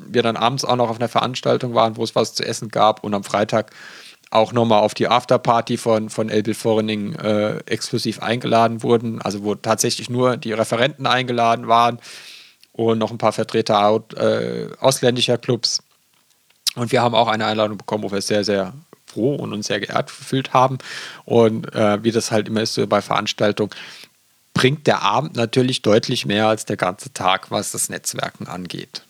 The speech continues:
Ja, weil beim Bier und dem Hotdog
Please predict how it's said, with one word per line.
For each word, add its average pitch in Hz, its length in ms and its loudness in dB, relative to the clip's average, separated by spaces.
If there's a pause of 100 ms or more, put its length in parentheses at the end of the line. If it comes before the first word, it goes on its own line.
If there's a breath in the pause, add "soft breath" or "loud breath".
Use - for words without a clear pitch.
(120)
Ja, 107 360 -4
weil 104 340 -2
beim 104 300 0
Bier 123 340 4
und 107 480 -2 (100)
dem 98 500 0
Hotdog 117 440 2